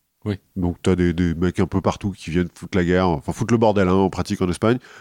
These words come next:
Speaker 2: massacrer des gens qui ont rien demandé, mais
Speaker 1: <laughs> Voilà.
Speaker 2: bon.
Speaker 1: Lui, c'est un, c'est un infidèle.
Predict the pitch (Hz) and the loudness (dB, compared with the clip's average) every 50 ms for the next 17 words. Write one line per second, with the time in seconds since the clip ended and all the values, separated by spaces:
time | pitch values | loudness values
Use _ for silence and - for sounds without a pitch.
0 | - - 110 113 101 - 139 127 - 131 131 117 123 107 120 120 117 - 113 107 | -8 -4 -2 -2 0 0 0 0 2 2 4 4 4 4 4 2 2 2 2 2
1 | 107 110 107 110 104 101 98 101 107 110 101 87 85 165 - - 139 123 123 98 | 2 2 2 2 2 4 4 4 4 2 2 4 4 4 4 2 2 2 2 0
2 | 82 92 101 104 92 101 92 90 - _ _ - 139 185 254 247 220 208 190 - | 0 -4 -6 -2 0 0 0 0 -4 _ _ -6 -2 0 2 4 4 4 2 2
3 | - 190 185 185 190 185 185 160 - 180 170 165 165 151 135 165 160 165 151 117 | 2 2 2 4 4 2 2 4 4 2 4 4 2 2 2 2 2 4 4 2